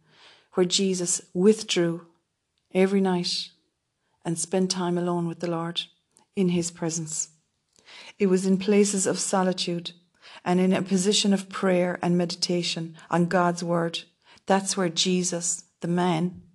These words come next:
was imbued with power, with provision, with peace, with wisdom, with strategy, and with great,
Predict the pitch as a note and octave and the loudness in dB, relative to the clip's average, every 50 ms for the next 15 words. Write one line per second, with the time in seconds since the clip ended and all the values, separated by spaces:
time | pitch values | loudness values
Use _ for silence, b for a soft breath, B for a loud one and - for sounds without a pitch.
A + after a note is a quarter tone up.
0 | _ _ _ _ _ _ _ _ _ _ _ _ _ _ _ _ - F#3 F3 E3+ | _ _ _ _ _ _ _ _ _ _ _ _ _ _ _ _ 0 2 2 2
1 | F3 F3+ F3 E3+ F3 F3+ F#3+ F#3 F3+ F3+ F3+ F3+ F3 - - - - - F#3 E3+ | 2 2 2 0 0 0 0 0 0 0 -2 -6 -6 -6 -8 -8 -4 -2 0 0
2 | E3 E3 E3+ E3 - _ _ _ _ _ _ _ _ _ _ _ _ _ _ _ | -2 -4 -6 -10 -16 _ _ _ _ _ _ _ _ _ _ _ _ _ _ _
3 | - F3 E3+ - - G3 F3+ F3 F#3 F#3 - F3 E3+ E3+ - - _ _ _ _ | -8 -8 -8 -4 -4 -2 0 0 0 0 0 -2 -6 -6 -10 -16 _ _ _ _
4 | _ _ _ _ _ _ _ - F3+ F3 F3+ F3+ - - - G#3 G3 F#3 - - | _ _ _ _ _ _ _ -4 -4 -4 -6 -8 -10 -6 -4 -4 -2 -4 -4 -6
5 | - - - - _ _ _ _ _ _ _ _ _ _ _ - F#3 F#3+ F#3 F#3+ | -8 -8 -10 -14 _ _ _ _ _ _ _ _ _ _ _ -2 0 0 2 2
6 | F3 F3 F#3+ G3+ F#3 - - F3+ E3+ E3+ E3+ - - _ _ _ _ _ _ _ | 4 4 6 6 4 4 0 -4 -4 -4 -6 -12 -18 _ _ _ _ _ _ _
7 | _ _ _ _ _ _ _ _ _ _ _ _ _ _ - F#3+ F#3 F#3+ - - | _ _ _ _ _ _ _ _ _ _ _ _ _ _ -2 -2 -2 -2 -2 -4
8 | - - G3 F#3 G3+ G3 - F3+ F3 - F3 F3 F3 - - - _ _ _ _ | 0 0 2 2 2 0 -2 -4 -4 -6 -6 -6 -8 -12 -18 -20 _ _ _ _
9 | _ _ _ _ _ _ _ _ _ _ _ _ _ _ _ _ _ _ _ _ | _ _ _ _ _ _ _ _ _ _ _ _ _ _ _ _ _ _ _ _
10 | _ _ _ _ _ _ _ _ _ _ _ _ _ _ _ _ _ _ _ _ | _ _ _ _ _ _ _ _ _ _ _ _ _ _ _ _ _ _ _ _
11 | _ _ - G3+ F#3+ F#3 F#3 F3 F#3 - G3 G3 F#3 F#3 F3+ | _ _ 0 2 2 2 2 0 -2 -2 0 2 2 2 0